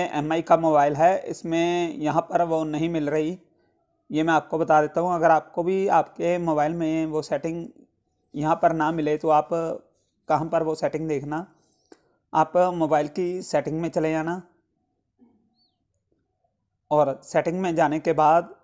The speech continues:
ये सिस्टम ऐप लिखा होगा, सिस्टम ऐप्स, ये इस पर क्लिक कर देना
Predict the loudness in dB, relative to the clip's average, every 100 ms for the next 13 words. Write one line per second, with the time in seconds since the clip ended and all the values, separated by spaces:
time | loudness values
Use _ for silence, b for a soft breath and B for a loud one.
0 | -8 -2 0 0 -4 0 0 2 0 -2
1 | -2 2 2 2 -2 -6 _ _ _ _
2 | _ _ _ _ _ _ _ _ _ _
3 | _ -12 -8 -2 0 2 0 -2 -12 -10
4 | -10 _ _ -4 -2 -2 -2 -4 -4 -4
5 | -4 -2 -2 -2 -4 -6